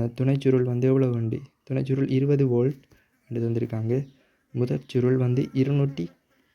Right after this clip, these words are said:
இருபது வோல்ட் என்று தந்திருக்காங்க. So இதை வெட்டினா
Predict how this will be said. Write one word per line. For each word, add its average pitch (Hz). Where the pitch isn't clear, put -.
இருபது 131
வோல்ட் 120
என்று 120
தந்திருக்காங்க. 117
So 131
இதை 123
வெட்டினா 127